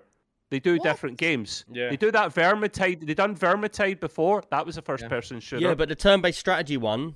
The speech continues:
Speaker 3: that's a one-off. That's the only one they did.
Speaker 1: Uh,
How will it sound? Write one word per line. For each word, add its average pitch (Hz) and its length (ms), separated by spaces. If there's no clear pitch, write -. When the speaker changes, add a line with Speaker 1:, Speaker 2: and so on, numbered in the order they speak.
Speaker 3:
that's 165 260
a 151 40
one-off. 147 440
That's 139 180
the - 120
only 160 220
one 147 200
they 131 100
did. 143 340
Speaker 1:
Uh, 123 360